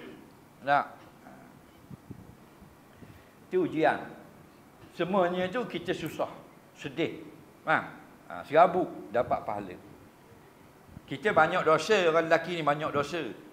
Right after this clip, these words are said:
Tuhan nak hapus caranya dapat bini mulut jahat.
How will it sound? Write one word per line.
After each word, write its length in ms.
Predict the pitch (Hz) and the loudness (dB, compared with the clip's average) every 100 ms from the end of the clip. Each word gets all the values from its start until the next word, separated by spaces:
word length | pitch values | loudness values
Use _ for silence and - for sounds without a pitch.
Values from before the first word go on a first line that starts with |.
| - - - - - - | -20 -20 -20 -20 -14 -2
Tuhan 240 | 139 151 | 4 4
nak 240 | 156 147 | 4 2
hapus 140 | 143 165 | 0 2
caranya 560 | 156 147 151 170 156 143 | 4 2 0 -2 0 0
dapat 160 | 156 | 0
bini 240 | 135 151 165 | -2 -6 -6
mulut 320 | 143 143 123 | -6 -6 -4
jahat. 240 | 107 95 | -4 -4